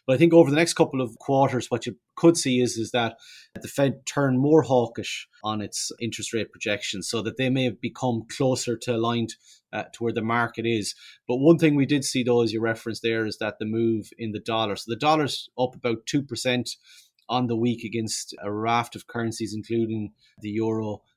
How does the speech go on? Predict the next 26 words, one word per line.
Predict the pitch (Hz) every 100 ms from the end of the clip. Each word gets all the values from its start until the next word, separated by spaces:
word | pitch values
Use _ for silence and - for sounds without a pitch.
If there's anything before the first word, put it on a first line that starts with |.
| -
and | 107 104
sterling. | - 120 120 120 110 104
And | 110
when | 127
we | 147
look | 175
at | 151 -
the | -
dollar | 110 131 139 131 120
and | 110 104
dollar | 110 123 120
positioning, | - 107 127 - 127 104 _ - - -
dollar | 139 156
positioning | 151 131 143 - 131 120 -
in | 110
the | 110
lead | 117 135
up | 135
to | 135
the | 117
meeting | 113 117 113 107 - _ _ _ _ -
was | 120 135
at | 127 127 -
fairly | - - 131 120
stretched | - - 131 117
short. | - 135 135 139 -